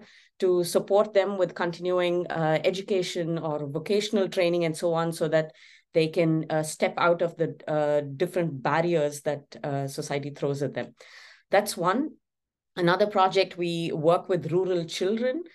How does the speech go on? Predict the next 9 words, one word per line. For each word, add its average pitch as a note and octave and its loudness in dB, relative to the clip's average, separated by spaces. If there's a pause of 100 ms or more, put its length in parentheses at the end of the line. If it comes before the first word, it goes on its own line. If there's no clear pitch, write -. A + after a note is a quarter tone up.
(300)
um, D#3+ 2
uh, D#3 -2
to F3 0
help F3+ -2
them F#3+ 2
learn F3+ 2
about, F3+ -2
uh, E3 -8
uh, D#3 0